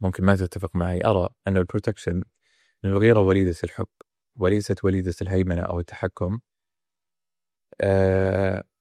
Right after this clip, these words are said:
مثل ما قلنا الثقة، لا يمكن أن تجد شخص يبادلك نفس معاييرك للثقة إلا بعد عشرة، بعد ج-، جلوس، بعد لقاءات، تفاهم وغيره وغيره، ممكن أنك تجد شخص يناسبك في هذا المعيار.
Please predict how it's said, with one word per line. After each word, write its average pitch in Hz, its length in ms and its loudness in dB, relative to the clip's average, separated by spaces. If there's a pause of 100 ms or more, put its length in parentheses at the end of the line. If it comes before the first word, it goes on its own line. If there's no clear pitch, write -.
(600)
مثل 113 180 2
ما 110 120 4
قلنا 98 200 0
الثقة، 117 460 -2 (560)
لا 110 140 4
يمكن 107 240 2
أن 98 120 0
تجد 101 260 -2
شخص - 340 -6
يبادلك 95 500 -2
نفس 98 240 -4
معاييرك 90 440 -2
للثقة 90 400 -10 (1000)
إلا 139 180 6
بعد 110 340 2
عشرة، 95 380 -2
بعد 95 340 0
ج-، 92 480 -4
جلوس، 92 480 0
بعد 95 260 0
لقاءات، 90 560 0
تفاهم 92 540 0
وغيره 95 280 2
وغيره، 98 340 2
ممكن 123 320 -2
أنك 104 180 -2
تجد 104 260 -2
شخص - 280 -8
يناسبك 95 460 -2
في 87 140 -6
هذا 90 140 -4
المعيار. 85 480 -8